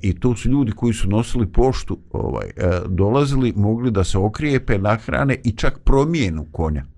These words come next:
koji su bili vlasništvo te neke poštanske agencije. I on, znači, silazi sa umornog konja,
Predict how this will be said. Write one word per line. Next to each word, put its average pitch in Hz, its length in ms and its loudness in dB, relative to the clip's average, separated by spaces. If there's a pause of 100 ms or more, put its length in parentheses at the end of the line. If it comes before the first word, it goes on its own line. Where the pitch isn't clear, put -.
(600)
koji 104 220 2
su 107 140 0
bili 113 200 2
vlasništvo 104 600 -2
te 98 180 0
neke 95 240 -2
poštanske 82 600 -4
agencije. 71 560 -6 (300)
I 90 140 2
on, 101 100 4
znači, 101 320 0
silazi 131 520 0
sa - 160 -2
umornog 95 580 0
konja, 131 320 2